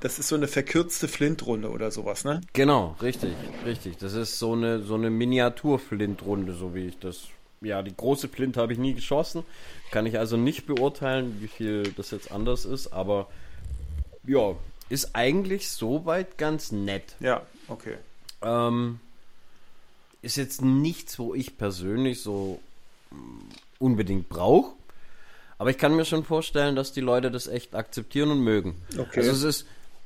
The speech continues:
Speaker 2: das, das, das ist ein netter Zeitvertreib,
Speaker 1: War's
Speaker 2: geht
Speaker 1: denn gut
Speaker 2: schnell
Speaker 1: besucht?
Speaker 2: und
Speaker 1: War's denn
Speaker 2: hm?
Speaker 1: gut besucht? Die
Speaker 2: Äh, ja,
Speaker 1: Ja,
Speaker 2: also
Speaker 1: okay.
Speaker 2: es war eigentlich, war eigentlich, so wie ich das gesehen hab, die Scheiben waren voll.
Speaker 1: Mhm, okay.
Speaker 2: Also ja,
Speaker 1: Ja, das
Speaker 2: zwei,
Speaker 1: ist ja
Speaker 2: zwei Durchgänge,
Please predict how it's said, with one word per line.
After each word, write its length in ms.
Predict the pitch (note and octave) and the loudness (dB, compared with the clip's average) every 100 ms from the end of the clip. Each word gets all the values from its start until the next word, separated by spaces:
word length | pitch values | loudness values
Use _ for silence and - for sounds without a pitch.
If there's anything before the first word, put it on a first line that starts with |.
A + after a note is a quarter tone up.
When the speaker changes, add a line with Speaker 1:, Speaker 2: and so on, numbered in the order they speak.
| - | -6
Speaker 2:
das, 180 | B2 - | -4 0
das, 300 | C#3+ - - - | 2 2 0 -2
das 180 | B2+ - | -2 0
ist 340 | C#3 - - - - - - | 0 -2 -6 -12 -16 -18 -8
ein 260 | A2+ A#2+ A2+ | -2 0 2
netter 320 | C3 F#3 D3 | 0 0 -2
Zeitvertreib, 640 | - A2 C#3+ G#3 - F3+ D#3 | 2 2 2 -2 0 6 10
Speaker 1:
War's 140 | C#3+ | 10
Speaker 2:
geht 80 | - | 10
Speaker 1:
denn 80 | D3 | 4
gut 180 | G#2 | 4
Speaker 2:
schnell 200 | G2+ D3 | 6 8
Speaker 1:
besucht? 160 | F#3 - | 8 6
Speaker 2:
und 220 | A#2+ A2 - - | 2 0 -6 -4
Speaker 1:
War's 180 | - C3+ | 0 0
denn 80 | D3 | 2
Speaker 2:
hm? 60 | E3 | 0
Speaker 1:
gut 100 | C#3 | 0
besucht? 380 | C3 C#3 A3 - - | -2 0 -2 -4 -2
Die 40 | G#2+ | 4
Speaker 2:
Äh, 280 | A2+ A2+ A2 | 6 6 4
ja, 440 | G2 F#2+ G#2 C3 | 2 4 4 4
Speaker 1:
Ja, 120 | B2+ D3+ | 2 0
Speaker 2:
also 200 | B2 A2 | 0 -2
Speaker 1:
okay. 100 | D#3+ | 0
Speaker 2:
es 60 | |
war 200 | F#2 B2+ | 2 2
eigentlich, 300 | G#2+ A2+ D#3+ - - - - | 0 -2 -4 -8 -12 -12 -12
war 360 | - F#2 F2+ G#2 | -8 -2 0 0
eigentlich, 460 | - C#3+ F3 F#3 - - | -2 -2 -2 -4 -8 -10
so 180 | A2 A2 | -6 -2
wie 80 | C#3 | -4
ich 100 | C#3 | -4
das 160 | D3 | -8
gesehen 400 | - G2+ F#2+ G2+ | -6 -4 -2 0
hab, 340 | C3+ E3+ - - | 0 0 -2 -8
die 100 | B2 | -4
Scheiben 300 | - F#2+ G#2+ | 0 2 2
waren 160 | C#3 | 0
voll. 300 | - G#2+ F2 | 2 4 4
Speaker 1:
Mhm, 340 | B2 A#2+ B2+ F#3 - | 2 -6 -6 -8 -8
okay. 320 | D3+ - G2 - - - - - - _ - - | -8 -6 -8 -10 -20 -20 -20 -20 -20 _ -20 -8
Speaker 2:
Also 460 | G2 G2+ G#2 G2+ G2+ | -4 0 0 -2 -2
ja, 320 | F#2 F2+ B2+ A3+ - - | -2 2 2 0 -10 6
Speaker 1:
Ja, 80 | C3+ | 10
das 120 | D3+ | 10
Speaker 2:
zwei, 40 | C#3 | 10
Speaker 1:
ist 100 | C#3 | 8
ja 100 | G3+ | 8
Speaker 2:
zwei 180 | G#2 A2+ | 6 2
Durchgänge, 840 | A2+ A2+ - D#3 D#3+ E3+ F3+ F3+ | 0 -2 0 0 2 2 0 -4